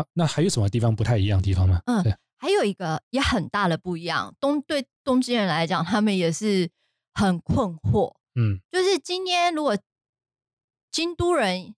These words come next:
Speaker 1: 要讲往北方走的时候，如果今天是关-，是关东人，东京人要讲，他就会说：“啊，北へ。”北是北嘛。
Speaker 2: 嗯哼，嗯哼。
Speaker 1: 北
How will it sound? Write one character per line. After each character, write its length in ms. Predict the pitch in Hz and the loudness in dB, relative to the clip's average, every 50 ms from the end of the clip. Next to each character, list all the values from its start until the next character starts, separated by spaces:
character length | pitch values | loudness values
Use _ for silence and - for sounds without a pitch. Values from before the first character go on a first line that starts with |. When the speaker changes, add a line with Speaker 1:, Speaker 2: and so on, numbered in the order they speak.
| _ - - | _ -14 -6
Speaker 1:
要 300 | - 294 262 214 190 196 - _ _ _ | -2 0 0 0 -2 -4 -10 _ _ _
讲 320 | - - 202 156 - - - _ | -4 -4 -4 -4 -4 -8 -8 _
往 240 | - 185 180 208 254 - - | -2 0 2 2 2 0 0
北 200 | 233 - - - | -4 -4 -4 -6
方 260 | - 196 185 190 202 | -8 -8 -8 -6 -6
走 180 | 190 180 123 92 | -8 -8 -8 -10
的 80 | - | -10
时 80 | 175 214 | -8 -4
候， 60 | 208 277 | 0 0
如 60 | 359 | 2
果 100 | 370 233 | 2 0
今 140 | - 254 262 | 0 -2 -2
天 100 | 254 247 | -2 -2
是 80 | - | -2
关-， 320 | - - 233 220 214 226 220 - - _ _ _ | -4 -2 -2 0 2 0 0 -2 -4 _ _ _
是 180 | - - 277 254 | -8 -6 -6 -4
关 260 | - 214 208 214 214 | -2 -2 0 0 0
东 220 | 208 196 196 202 | 0 0 0 0
人， 140 | 185 151 185 - | 0 -2 -2 -2
东 180 | 254 254 262 | 0 2 2
京 140 | 262 262 254 | 2 2 0
人 140 | 226 185 170 | 0 0 0
要 120 | 175 180 | 0 -2
讲， 220 | 175 185 117 98 175 | -2 -4 -6 -6 -8
他 180 | - - 311 | -8 -6 -4
就 120 | 311 359 339 | -2 0 0
会 120 | 330 311 | 0 0
说 160 | - 320 302 285 | 0 0 0 0
：“啊， 160 | 269 240 - _ - - - _ | 0 -4 -6 _ -18 -20 -12 _
北 80 | - 214 220 214 202 214 208 | -4 -4 -2 0 0 -2 -2
へ。” 80 | - - _ _ _ _ - - 220 - | -4 -6 _ _ _ _ -10 -10 -8 -6
北 200 | - 262 269 269 | -4 -2 -2 -2
是 120 | - - 240 - _ | -4 -6 -12 -10 _
北 240 | - - - - _ _ | -8 -8 -8 -8 _ _
嘛。 100 | - - - 131 | -16 -8 -4 0
Speaker 2:
嗯 180 | 127 123 113 | 2 2 2
哼， 300 | 123 156 180 180 170 143 | 4 4 4 4 6 6
嗯 40 | 123 | 4
哼。 100 | 151 160 | 4 4
Speaker 1:
北 220 | 240 214 - 240 | 2 0 -4 -4